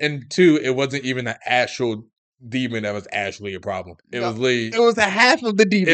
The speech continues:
Speaker 1: it, it, not only half, it was the weaker part of the half.
Speaker 2: And
Speaker 1: So
Speaker 2: it
Speaker 1: even against the weaker part of that half of the demon,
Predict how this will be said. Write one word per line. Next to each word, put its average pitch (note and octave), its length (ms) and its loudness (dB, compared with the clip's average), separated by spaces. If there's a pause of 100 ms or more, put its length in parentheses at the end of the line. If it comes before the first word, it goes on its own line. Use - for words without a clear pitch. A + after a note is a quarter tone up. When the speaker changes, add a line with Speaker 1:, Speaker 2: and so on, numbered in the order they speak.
Speaker 1:
it, C3+ 100 -6
it, F3 220 2
not G3+ 200 2
only F#3 160 2
half, F3+ 300 0
it D#3 80 4
was D3+ 160 2
the C3 120 0
weaker C3 380 -4
part A#2+ 340 -4
of G2 80 -8
the F2+ 120 -8
half. F2+ 160 -10 (440)
Speaker 2:
And C3 160 -8
Speaker 1:
So E3+ 100 4
Speaker 2:
it E3 120 0
Speaker 1:
even A#3 240 4
against G3+ 260 4
the E3 80 6
weaker F3 280 2
part F#3 320 4
of D#3 160 0
that D#3+ 180 4
half D#3+ 300 0
of F3 80 0
the D#3+ 80 4
demon, F#3 480 0